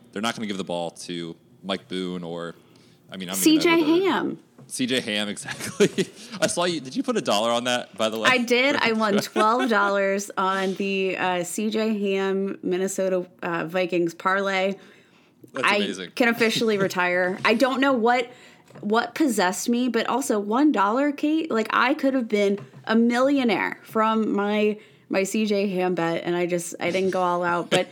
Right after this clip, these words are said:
Speaker 1: <laughs>
Speaker 2: hey, if Alexander Mattison continues to be out, <laughs> maybe, maybe that's another prop bet we should consider for, for week fourteen. Who knows?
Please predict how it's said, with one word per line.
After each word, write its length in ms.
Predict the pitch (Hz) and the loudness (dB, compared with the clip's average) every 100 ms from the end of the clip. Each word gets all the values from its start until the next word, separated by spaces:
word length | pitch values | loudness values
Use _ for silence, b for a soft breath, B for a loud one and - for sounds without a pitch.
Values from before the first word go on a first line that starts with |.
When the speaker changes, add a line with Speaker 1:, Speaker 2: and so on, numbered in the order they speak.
| - | -8
Speaker 1:
<laughs> 140 | - | -8
Speaker 2:
hey, 300 | - 302 285 202 208 | 0 2 2 2 0
if 180 | 202 - | -2 -2
Alexander 560 | 196 226 226 220 233 226 | 0 0 0 0 0 0
Mattison 600 | 202 220 233 196 185 180 | 0 0 0 -2 -2 -2
continues 480 | 208 190 196 202 202 | -4 -2 -2 -2 -2
to 80 | |
be 160 | 214 214 | -4 -2
out, 280 | 190 208 165 | 2 2 2
<laughs> 0 | |
maybe, 500 | 202 320 233 247 - B B 285 | 4 4 4 2 0 B B -2
maybe 260 | 226 247 294 | 2 4 4
that's 220 | 302 302 | 2 2
another 260 | 247 214 208 | 2 2 2
prop 280 | 214 202 | 2 2
bet 200 | 202 185 | 2 0
we 120 | - 202 | 0 -2
should 180 | 202 | -2
consider 480 | - 180 180 180 185 | -4 -4 -2 -2 -2
for, 420 | 180 180 180 175 - | 0 0 0 0 -2
for 120 | - | -4
week 300 | 175 185 180 | -2 -4 -6
fourteen. 640 | - 180 170 - 170 165 | -4 -2 -2 -2 0 0
Who 160 | 180 202 | 0 0
knows? 400 | 175 156 180 | 0 0 -2